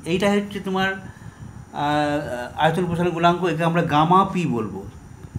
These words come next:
গামা পি কেন? মানে চাপকে স্থির রাখা হয়, পি মানে pressure, চাপকে স্থির রাখলে এই জিনিসটা পাবো। তাহলে এটা কি? না, Vt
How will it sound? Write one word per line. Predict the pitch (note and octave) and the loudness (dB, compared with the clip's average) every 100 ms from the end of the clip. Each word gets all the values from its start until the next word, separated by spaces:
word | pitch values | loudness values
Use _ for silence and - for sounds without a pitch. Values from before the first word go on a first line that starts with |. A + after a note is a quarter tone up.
| - A#2+ | -12 -2
গামা | C#3+ D#3+ | 0 2
পি | D#3+ | 0
কেন? | F3+ G#3 | 0 0
মানে | E3 D3+ D#3 - - | 0 -2 -4 -14 -2
চাপকে | D3+ D#3+ - F3+ | 2 2 2 -6
স্থির | - F3+ | -4 -2
রাখা | E3 E3 | 0 0
হয়, | E3 E3 | -2 -2
পি | E3+ | -4
মানে | D#3+ | -2
pressure, | D#3+ D#3 D3 E3 G3+ - - - - - | -2 -2 -2 -4 -6 -14 -14 -14 -14 0
চাপকে | D3 D#3 E3+ | 0 0 -4
স্থির | E3 E3 | -2 0
রাখলে | D3+ D#3 C#3 | 2 2 2
এই | |
জিনিসটা | B2 A#2+ A#2+ | 0 0 -4
পাবো। | G#2 G#2 | -6 -4
তাহলে | B2+ | -2
এটা | C#3 | -2
কি? | C3 F3+ A3 - - - - | -4 -4 -6 -6 -12 -14 -10
না, | A2+ | -10
Vt | G#2+ C3 C#3 E3+ G3 A#3+ | -6 -6 -6 -4 -2 -2